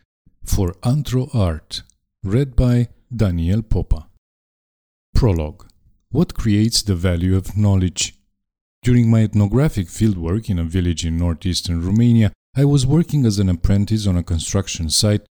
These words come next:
when a neighbor of our client came to have a look at the construction. The modern technologies brought by our foreman Mihai from Greece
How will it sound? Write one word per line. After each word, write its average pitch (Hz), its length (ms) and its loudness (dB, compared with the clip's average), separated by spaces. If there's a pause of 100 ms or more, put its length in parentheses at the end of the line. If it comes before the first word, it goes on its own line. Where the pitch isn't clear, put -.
(160)
when 127 200 2
a 120 60 4
neighbor 127 420 2
of 82 120 0
our 85 200 0
client 107 480 0
came 107 220 2
to 98 100 0
have 90 200 0
a 87 60 -2
look 82 240 -4
at 82 80 -6
the 85 100 -4
construction. - 800 -2 (540)
The 101 100 -2
modern 104 380 2
technologies 107 680 0
brought 87 340 -2
by 82 140 -6
our 82 180 -4
foreman 104 560 -2
Mihai 95 380 -2
from 101 220 -2
Greece 120 360 -2